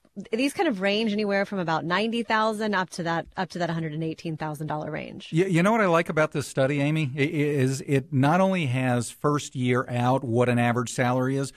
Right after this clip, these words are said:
Speaker 2: but mid-career, and, and that's
Speaker 1: Yeah.
Speaker 2: defined as median salary for bachelor's degree holders with ten, ten years of experience in, in the workplace. So,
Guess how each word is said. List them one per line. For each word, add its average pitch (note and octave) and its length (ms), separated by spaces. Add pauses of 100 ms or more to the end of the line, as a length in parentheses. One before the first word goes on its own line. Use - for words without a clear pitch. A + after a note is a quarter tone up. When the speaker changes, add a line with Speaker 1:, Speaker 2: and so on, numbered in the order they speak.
(240)
Speaker 2:
but D#3+ 120
mid-career, F#3+ 600
and, A#2+ 160
and C3+ 120
that's D3 120
Speaker 1:
Yeah. F3 100
Speaker 2:
defined C#3 380
as B2 100
median B2+ 340
salary A#2+ 440
for A#2 160
bachelor's A2+ 540
degree A#2 320
holders A2+ 420
with G#2+ 160
ten, A#2 300 (260)
ten C#3+ 180
years B2 300
of A2+ 100
experience A#2 720
in, A#2+ 160
in A#2+ 220
the A#2+ 60
workplace. A#2+ 540
So, A#2+ 220